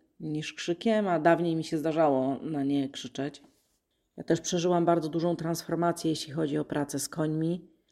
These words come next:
chociaż nadal moje zachowania w stosunku do nich nie są idealne, bo bywają też różne moje dni. Natomiast widzę, że właśnie chwalenie, łagodność, uspokajanie je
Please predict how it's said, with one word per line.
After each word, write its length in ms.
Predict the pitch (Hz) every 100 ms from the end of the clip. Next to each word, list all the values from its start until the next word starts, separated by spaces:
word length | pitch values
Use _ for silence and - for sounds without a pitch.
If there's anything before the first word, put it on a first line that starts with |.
| _ _ _
chociaż 440 | - 160 170 -
nadal 440 | 196 180 165 160 156 - - _ _ _ -
moje 320 | 170 160 165
zachowania 540 | 156 139 165 165 160 147
w 40 |
stosunku 380 | - 160 165 170
do 100 | 170
nich 180 | 170 214
nie 160 | 233
są 120 | 240
idealne, 580 | 220 214 247 214 170 151
bo 280 | 147 156 151 117 160 165 -
bywają 300 | 165 160 151
też 220 | 156 -
różne 280 | 170 151 156
moje 220 | 143 170
dni. 400 | 220 233 160 - - - - - _ _ 170
Natomiast 460 | 170 185 175 -
widzę, 340 | 180 170 180 165
że 380 | 170 165 165 160
właśnie 420 | 165 139 160 160 151
chwalenie, 640 | - 180 180 175 165 165 165
łagodność, 960 | 165 156 156 151 160 165 - - - _ _ _ _ _ _ _ _ -
uspokajanie 800 | - - - 175 170 170 165 160
je 320 | 160 156 151